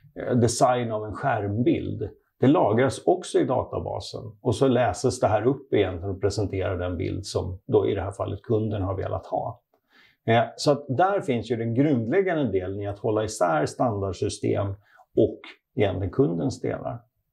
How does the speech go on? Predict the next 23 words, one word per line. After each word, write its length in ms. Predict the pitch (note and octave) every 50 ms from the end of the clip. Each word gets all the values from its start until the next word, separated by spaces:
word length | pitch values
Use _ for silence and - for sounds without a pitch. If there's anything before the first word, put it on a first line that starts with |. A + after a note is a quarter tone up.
| _ _ _ _ - - - - - -
Ovanpå 460 | - D#3+ E3 D#3+ E3 G3+ A3+ A3+ A3 C4+
det 100 | C#3+ A#2
har 120 | A2 A#2+
man 140 | A#2+ A#2 A2+
också 220 | A2 G#2 - -
skapat 500 | G#2+ - - C3+ A#2+ A2+ - - A2+ G2
en 160 | G#2+ G#2+ G#2+ G#2+
metodik 600 | G#2+ G#2+ - - A2 F#2+ G#2+ G#2+ G#2 G2+ G2+ -
för 240 | - A2 G#2 - -
hur 300 | F#3 G3 F#3 E3+ C#3+ B2
man 200 | A#2+ A2+ A2 G#2+
skapar 380 | - - A2 G#2 - - A2+
anpassningarna. 880 | A2 G#2 G2 F#2 F#2+ C#3+ D#3+ - - - C#3+ A2+ G#2 - - - - - - _ _ - - - _ -
Det 80 | A#2+
vill 160 | A2+ B2 A2+
säga 160 | - C3 A#2 A#2
istället 580 | - - - - - E3 D#3+ D3+ D3+ E3+ E3+ E3
för 60 | F#3+
att 60 | F#3
gå 60 | C3+
in 200 | B2 A#2+ A2+ A2+
i 60 | A2+
standardkod 1000 | A2+ - - B2+ A#2+ A#2+ A2+ A2 A2+ A2 A2 - - F#3+ G#3 G3+ F#3+ - C3+ -